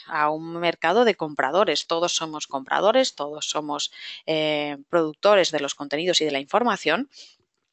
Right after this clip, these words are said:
Y todos estamos influenciados por la información que generan otras personas que han viajado quizás antes que nosotros a esos sitios a los que nosotros qui-, quisiéramos viajar.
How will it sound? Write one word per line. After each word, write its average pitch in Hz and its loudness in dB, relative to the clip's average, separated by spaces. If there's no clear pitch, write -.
Y 190 -4
todos 202 4
estamos 208 2
influenciados 180 2
por 160 -4
la 151 2
información 151 -2
que 180 0
generan 170 0
otras 175 2
personas 175 0
que 160 0
han 151 -2
viajado 165 2
quizás 170 -2
antes 165 -2
que 180 -2
nosotros 180 -2
a - 0
esos 165 -4
sitios 208 0
a 151 0
los 151 -4
que - -14
nosotros 160 -8
qui-, 160 -10
quisiéramos 160 -2
viajar. 147 -2